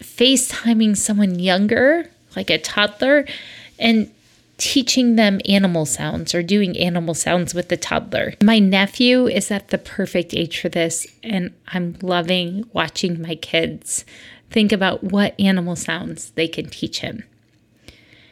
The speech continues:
And for your moment of self-care, I want you to pause. Just like I asked you with the breathe with me, I want you to pause and really give yourself credit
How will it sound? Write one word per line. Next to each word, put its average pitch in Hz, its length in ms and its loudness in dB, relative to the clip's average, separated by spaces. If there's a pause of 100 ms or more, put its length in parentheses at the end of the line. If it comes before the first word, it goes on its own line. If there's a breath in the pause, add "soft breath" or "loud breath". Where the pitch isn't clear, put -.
(320 soft breath)
And 220 160 4
for 262 140 4
your 262 220 4
moment 240 480 6
of 247 100 0
self-care, - 760 -4 (180)
I 233 80 6
want 294 400 4
you 302 60 4
to 226 100 4
pause. - 880 -6 (520 loud breath)
Just 277 220 2
like 302 160 2
I 269 180 4
asked 190 300 -2
you 202 140 4
with 185 220 -4
the 175 60 -2
breathe 180 340 0
with 220 200 0
me, 233 340 4
I 214 120 0
want 330 280 0
you 466 60 2
to - 80 -4
pause 247 540 0
and 226 260 0
really 302 280 4
give 262 260 0
yourself 233 460 2
credit 196 500 -2